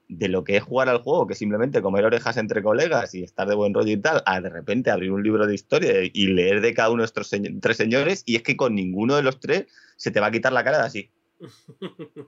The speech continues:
Speaker 2: Sí.
Speaker 1: Madre
Speaker 2: Sí, sí, sí.
Speaker 1: de Dios, qué tres pavos, o sea, estuvimos
Speaker 2: Pero
Speaker 1: en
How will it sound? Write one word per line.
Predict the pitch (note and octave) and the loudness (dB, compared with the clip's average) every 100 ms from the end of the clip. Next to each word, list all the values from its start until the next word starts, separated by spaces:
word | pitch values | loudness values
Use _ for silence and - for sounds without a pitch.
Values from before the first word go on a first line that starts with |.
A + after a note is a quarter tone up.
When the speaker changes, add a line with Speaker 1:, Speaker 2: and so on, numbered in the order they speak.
| - | -18
Speaker 2:
Sí. | - - - - - - | -14 -12 -12 -14 -16 -2
Speaker 1:
Madre | F#2 A#2+ D#3+ | 4 4 4
Speaker 2:
Sí, | G3 | 2
sí, | F#3+ F3+ | 2 2
sí. | A#2 | 2
Speaker 1:
de | G2+ | 0
Dios, | F2+ G2 C3 F#3 A3 - _ - - - _ _ - | 0 -2 0 2 0 -4 _ -20 -20 -20 _ _ -4
qué | D3 F3 | -2 0
tres | F#3+ F3 D3+ | 0 0 0
pavos, | C#3+ F3+ G#3 | 0 0 -2
o | D3+ | -4
sea, | B2+ | -4
estuvimos | - B2+ D3 G3 | -4 -6 -4 0
Speaker 2:
Pero | |
Speaker 1:
en | G3 | 0